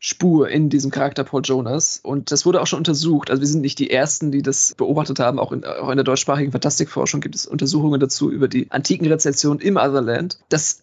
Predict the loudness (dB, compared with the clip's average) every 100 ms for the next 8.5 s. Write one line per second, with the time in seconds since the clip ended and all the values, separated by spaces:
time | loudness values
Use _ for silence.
0 | _ 0 2 4 2 0 0 -2 -4 -4
1 | -2 -2 -2 -2 -2 -4 -4 -2 0 0
2 | 0 0 0 -2 -2 0 0 -2 -4 -2
3 | 0 2 2 2 0 0 -2 -2 0 0
4 | 0 0 0 2 0 0 0 2 2 2
5 | 2 2 2 2 2 2 2 0 0 0
6 | 2 2 2 2 4 2 2 0 -2 0
7 | 2 0 0 -2 -2 -2 0 0 0 2
8 | 2 2 2 2